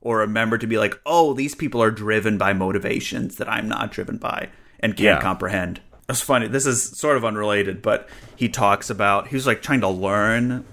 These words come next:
Speaker 1: like, economics. He, like, went to a mall and was
Speaker 2: <laughs>
Speaker 1: ins-,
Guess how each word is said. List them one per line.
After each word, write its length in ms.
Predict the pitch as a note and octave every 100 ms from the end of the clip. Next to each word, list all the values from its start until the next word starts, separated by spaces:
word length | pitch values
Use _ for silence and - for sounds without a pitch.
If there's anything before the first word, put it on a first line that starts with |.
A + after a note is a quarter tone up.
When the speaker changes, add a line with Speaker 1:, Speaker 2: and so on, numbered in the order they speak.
| -
Speaker 1:
like, 280 | G#2+ F#2+ - -
economics. 840 | G#2+ A2 F#2 F2 F#2+ A2 - -
He, 140 | -
like, 180 | D3 B2+
went 160 | B2 B2+
to 140 | D#3+
a 80 | G#2+ G2 F#2+
mall 580 | F#2+ G#2 A2+ C#3 F3 - - -
and 140 | B2
was 160 | A#2 A2
Speaker 2:
<laughs> 60 | A#2
Speaker 1:
ins-, 400 | A2+ - E3+